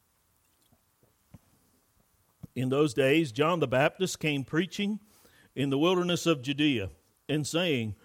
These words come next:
"Repent, for the kingdom of heaven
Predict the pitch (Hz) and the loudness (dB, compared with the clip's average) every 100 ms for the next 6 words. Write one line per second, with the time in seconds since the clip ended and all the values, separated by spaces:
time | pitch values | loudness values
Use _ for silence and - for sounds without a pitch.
0 | _ _ _ 127 147 - 143 254 170 160 | _ _ _ 0 0 0 0 2 2 -2
1 | - - _ _ _ _ _ 175 175 170 | -12 -20 _ _ _ _ _ 2 4 4
2 | 190 240 220 208 220 170 160 220 156 147 | 2 0 0 0 0 0 4 4 4 0
3 | 147 | -4